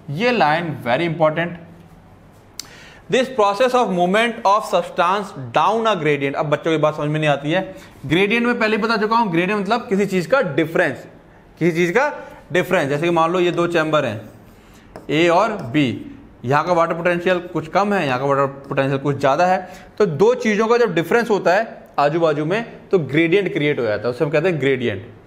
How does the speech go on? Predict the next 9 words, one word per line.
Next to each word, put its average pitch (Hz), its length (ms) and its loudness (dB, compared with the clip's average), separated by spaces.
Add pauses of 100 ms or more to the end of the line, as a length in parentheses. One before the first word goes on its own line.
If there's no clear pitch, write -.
(300)
ठीक 165 120 2
है 220 60 4
ना? 208 120 0
Velocity 160 460 0
gradient, 180 480 0
velocity 139 380 0
कम 151 160 0
ज़्यादा 143 240 2
है, 147 140 2